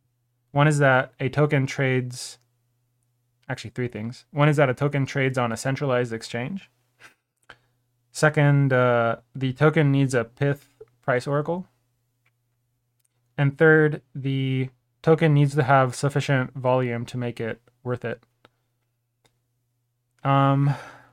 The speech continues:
and, uh, yeah, especially, like, in a bear market, it's, uh, hard to find all three of these things coming together. Um,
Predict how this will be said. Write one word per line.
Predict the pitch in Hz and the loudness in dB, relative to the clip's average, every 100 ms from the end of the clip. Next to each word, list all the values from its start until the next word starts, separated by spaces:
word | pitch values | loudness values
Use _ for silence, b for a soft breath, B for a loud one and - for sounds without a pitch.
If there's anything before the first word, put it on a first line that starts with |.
| B _ _ _ _ _ _ _ _ _ _ _ _ | B _ _ _ _ _ _ _ _ _ _ _ _
and, | 139 147 139 | 0 2 2
uh, | 147 135 135 131 131 127 127 - _ _ _ _ _ _ _ _ _ _ _ _ - | 2 4 4 4 2 0 -4 -14 _ _ _ _ _ _ _ _ _ _ _ _ -4
yeah, | 135 123 | 0 2
especially, | - 180 190 | 2 0 2
like, | 156 143 | 2 2
in | 139 | -2
a | |
bear | 117 120 | 0 0
market, | 127 143 160 165 - _ _ | 2 0 0 -2 -4 _ _
it's, | 127 117 - | -12 -12 -8
uh, | 123 113 | -4 -4
hard | 131 135 127 | -2 -2 -4
to | |
find | - 123 123 120 117 113 _ _ _ _ | -6 -4 -2 -4 -6 -10 _ _ _ _
all | 127 117 | -4 -4
three | - 120 | -6 -6
of | 123 | -6
these | 131 127 | -6 -8
things | 135 139 147 - _ _ b b b _ _ _ _ - | -8 -8 -10 -16 _ _ b b b _ _ _ _ -6
coming | 127 131 | -4 -4
together. | 127 127 131 143 143 _ _ _ _ _ _ _ _ _ _ _ _ - | -4 -4 -2 -4 -8 _ _ _ _ _ _ _ _ _ _ _ _ -6
Um, | 127 127 123 120 120 123 | -2 0 -2 -4 -8 -10